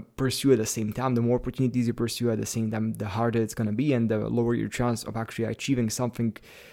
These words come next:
considerable in terms of, um, i-, it's very hard to do two things at the same time. And even today, I, I kinda had the big realization that,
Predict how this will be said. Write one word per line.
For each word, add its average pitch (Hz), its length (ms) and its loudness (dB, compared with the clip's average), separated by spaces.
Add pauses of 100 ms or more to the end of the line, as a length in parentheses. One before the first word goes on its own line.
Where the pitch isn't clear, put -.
(180)
considerable 131 600 6
in 117 120 4
terms 117 240 -2
of, 113 240 2 (400)
um, 113 400 -2 (260)
i-, 113 160 -4
it's 123 200 2
very 139 240 6
hard 131 320 4
to 123 100 -2
do 117 260 0
two 127 260 -6
things 127 300 0
at 117 80 2
the 107 80 -2
same 117 240 -4
time. 139 160 0
And 147 140 0
even 123 180 4
today, 131 520 4
I, 110 320 -4
I 120 80 -2
kinda 135 200 -2
had 123 240 -2 (140)
the 113 60 -10
big 113 200 0
realization 123 560 2
that, 117 180 2